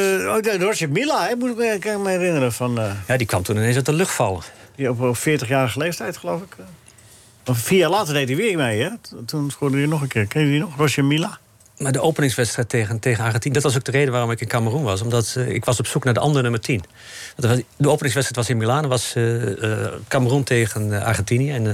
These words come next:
Speaker 2: ja, Argentinië had natuurlijk nummer tien, eh, Maradona. Dus ik ben op zoek gegaan, en midden in de rim, in die jungle terechtgekomen, daar bij Mufede. Dat was de nummer tien van, eh, van Kameroen. En iedereen dacht van: "Nou, dat was een walkover voor Argentinië." Maar toen was, stond Milla, Milla op en die scoorde, geloof ik. Dat was één nul, geloof ik, hè?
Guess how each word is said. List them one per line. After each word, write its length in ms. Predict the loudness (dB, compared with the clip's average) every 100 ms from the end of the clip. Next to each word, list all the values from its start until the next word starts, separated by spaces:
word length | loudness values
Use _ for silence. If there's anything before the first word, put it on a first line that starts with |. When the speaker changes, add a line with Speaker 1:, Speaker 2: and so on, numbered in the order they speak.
| -2
Speaker 2:
ja, 260 | -2 0 0
Argentinië 380 | 0 0 2 2
had 100 | 0
natuurlijk 340 | -2 -4 -2
nummer 200 | -2 -2
tien, 260 | -2 -2 0
eh, 60 | -2 0
Maradona. 400 | 2 2 2 0 -6 -14 -10 -8 -4
Dus 100 | 2
ik 80 | 4
ben 100 | 4
op 80 | 2
zoek 180 | 0 0
gegaan, 360 | -2 0 0
en 200 | 0 -4 0
midden 280 | 2 2
in 60 | 2
de 60 | 2
rim, 180 | 0 -2 -2
in 140 | 0
die 120 | 0
jungle 300 | 2 2 2
terechtgekomen, 680 | 0 0 0 -4 0 0 2
daar 120 | 0
bij 120 | 2 2
Mufede. 540 | 2 0 0 0 0 -2
Dat 140 | -2
was 140 | 0 2
de 80 | 2
nummer 220 | 2 0
tien 220 | -2 -2
van, 300 | 0 0 2
eh, 80 | 2 0 -10 -18 -16 -14 -14 -16 -20 -14
van 180 | 0 2
Kameroen. 460 | 4 2 2 2
En 200 | 2 0 -2 -8 -2
iedereen 340 | 2 4 4
dacht 180 | 2 0
van: 140 | 0 0
"Nou, 160 | 0
dat 120 | 0 0
was 100 | 0
een 60 |
walkover 420 | 2 4 2 0 -2
voor 160 | -2
Argentinië." 440 | -2 -2 0 0 2
Maar 160 | 0
toen 180 | 0 0
was, 240 | 0 -2
stond 280 | 0 0 2
Milla, 320 | 4 4 4 2
Milla 360 | -2 2 0
op 180 | 0 -4
en 80 | -4
die 140 | -4 -4
scoorde, 340 | 0 0 0
geloof 180 | -2 -4
ik. 60 |
Dat 80 | -2
was 80 | 0
één 100 | 2
nul, 120 | 2
geloof 260 | 2 2 2
ik, 60 |
hè? 80 | -2